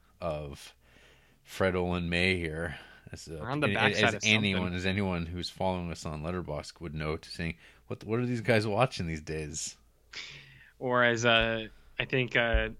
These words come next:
Speaker 2: <clears throat> someone who's following along, Corpse, who is, uh, always down for the May festivities.
Speaker 1: Yeah.
Speaker 2: Uh, <clears throat> I can't remember which Fred Olen it was,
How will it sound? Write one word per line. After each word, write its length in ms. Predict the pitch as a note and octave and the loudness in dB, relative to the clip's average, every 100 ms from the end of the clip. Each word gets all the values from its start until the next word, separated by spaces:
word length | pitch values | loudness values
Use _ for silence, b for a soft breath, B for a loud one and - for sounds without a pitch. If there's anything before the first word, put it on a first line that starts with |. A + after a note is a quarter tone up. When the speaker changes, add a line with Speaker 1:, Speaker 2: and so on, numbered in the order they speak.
| E3 - - | -10 -4 0
Speaker 2:
<clears throat> 500 | E3 D3 - - C3+ | 2 2 -2 -6 -2
someone 340 | B2+ C#3 C#3+ | 4 6 8
who's 200 | C#3 C3 | 8 4
following 480 | - A#2+ B2 B2 A#2+ | 4 2 4 4 2
along, 440 | A2 G#2 A2+ A2 G#2+ | 2 4 4 4 2
Corpse, 560 | - A#2+ A2+ - - - - | 4 6 4 0 -2 -4 -6
who 180 | A#2 A#2 | 2 4
is, 180 | A2+ A2 | 4 6
uh, 120 | A2+ | 4
always 680 | - B2+ C#3+ C3 A2 - - | 8 8 10 8 6 -2 -4
down 300 | C3 A#2 A2+ | 0 2 2
for 140 | A2 A2+ | 0 -2
the 80 | A2 | -2
May 240 | A2 A2 | -2 -2
festivities. 760 | G#2+ A2 - A2 G#2 G#2+ A#2 - B | 0 -2 -2 -4 -4 -2 -2 -4 B
Speaker 1:
Yeah. 200 | F2 F2+ F2 | 0 2 2
Speaker 2:
Uh, 320 | - A#2 G#2+ A2 | 2 2 2 -2
<clears throat> 440 | - - - - C3+ | -6 -4 -2 -2 -2
I 60 | |
can't 160 | C3 D3 | 4 6
remember 280 | F3 G3 E3+ | 6 8 6
which 260 | B2 B2+ - | 4 -2 -2
Fred 220 | B2 A#2+ | -2 0
Olen 240 | A#2+ A#2+ | 0 0
it 80 | A#2 | -2
was, 380 | G#2+ G#2+ C3 C3+ | -4 -4 -4 -6